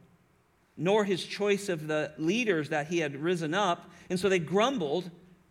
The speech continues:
and God destroyed them by the destroyer, Numbers chapter sixteen. We'll see that. And, and now these things, look at verse eleven, "happened to them as an example, and they were written for our instructions upon whom the ends of the age have come."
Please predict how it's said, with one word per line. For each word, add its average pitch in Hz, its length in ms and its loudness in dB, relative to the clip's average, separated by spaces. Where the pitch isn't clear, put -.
and 185 120 0
God 202 220 4
destroyed 202 400 2
them 247 320 4
by 196 140 6
the 180 100 0
destroyer, 240 560 2
Numbers 196 300 2
chapter 190 260 -4
sixteen. 254 400 -4
We'll 233 80 -2
see 190 140 -4
that. 214 380 -6
And, 214 180 -4
and 196 320 0
now 196 140 4
these 240 360 0
things, 269 300 2
look 202 140 2
at 226 40 2
verse 220 160 -2
eleven, 208 380 2
"happened 233 440 0
to 226 100 -4
them 214 320 2
as 196 300 0
an 185 60 0
example, 180 640 -2
and 160 100 -2
they 160 80 -2
were 156 140 0
written 208 240 -2
for 165 340 0
our 254 300 4
instructions 175 580 -2
upon 160 300 -4
whom 170 220 -4
the 160 160 -4
ends 156 200 -4
of 156 60 -4
the 147 160 -8
age 135 240 -8
have - 140 -20
come." 110 260 -16